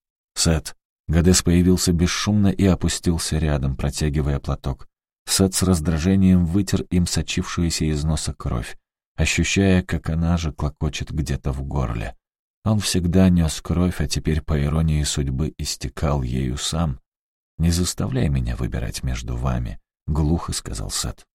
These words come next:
"Не буду, извини. Если я хоть немного знаю Неф, у нее есть направление или кровь Зевса, хоть что-то, почему мы сможем его отыскать.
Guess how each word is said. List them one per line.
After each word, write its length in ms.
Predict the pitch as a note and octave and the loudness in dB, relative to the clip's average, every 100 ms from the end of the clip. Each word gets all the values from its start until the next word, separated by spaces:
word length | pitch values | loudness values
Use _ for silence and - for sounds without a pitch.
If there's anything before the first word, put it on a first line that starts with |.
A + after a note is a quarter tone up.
| _ | _
"Не 120 | - B1+ | -8 -4
буду, 280 | C2 C2+ - _ _ | -4 -6 -12 _ _
извини. 520 | C#2+ B1 A#1 A1+ A1+ _ _ _ _ _ _ _ | -4 -4 -6 -10 -14 _ _ _ _ _ _ _
Если 400 | - F#2 F#2 E2+ | 4 4 4 4
я 140 | F2 E2+ | 2 2
хоть 320 | - F#2 - | 2 0 2
немного 480 | E2+ E2 E2+ F2 D#2 | 0 2 2 2 0
знаю 420 | C#2+ E2 D#2 D2+ | 0 0 0 0
Неф, 380 | D#2 F#2 G2 F2 | 2 2 0 0
у 40 | |
нее 300 | E2 E2 E2 | 0 2 2
есть 420 | F2 D#2 F2 - | 0 2 0 0
направление 880 | E2 C#2 C#2+ C#2 D2 F2+ F#2 C#2 B1+ | -4 -2 -2 -2 -2 0 2 2 -2
или 260 | A1+ C#2+ C#2 | -2 -2 -2
кровь 300 | - D#2 D2 | -2 -2 -2
Зевса, 560 | C#2+ D#2+ D#2+ - - - _ _ | -2 -2 -2 -4 -6 -8 _ _
хоть 240 | - F#2 | 2 2
что-то, 680 | - - - A2 F#2 A1+ - - _ | 2 -4 0 0 0 -4 -8 -14 _
почему 400 | - F2 F2+ F#2 | 0 2 4 6
мы 140 | F2+ D#2+ | 6 2
сможем 500 | - F2 F2+ F#2 F2 | 2 4 4 4 2
его 320 | D#2 D2 D#2+ | 0 0 -2
отыскать. 800 | - D2+ D2+ - - C2 - | -4 -8 -6 -6 -4 -6 -6